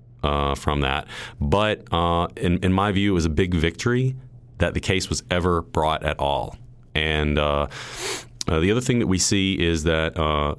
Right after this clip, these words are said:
departments are being sued successfully now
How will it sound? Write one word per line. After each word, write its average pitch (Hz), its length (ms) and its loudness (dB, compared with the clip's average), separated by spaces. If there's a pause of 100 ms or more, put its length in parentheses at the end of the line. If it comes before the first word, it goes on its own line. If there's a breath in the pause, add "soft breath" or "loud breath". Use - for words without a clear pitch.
departments 113 600 -2
are 82 60 2
being 73 200 -2
sued 76 560 0 (640)
successfully 101 720 0
now 53 320 -6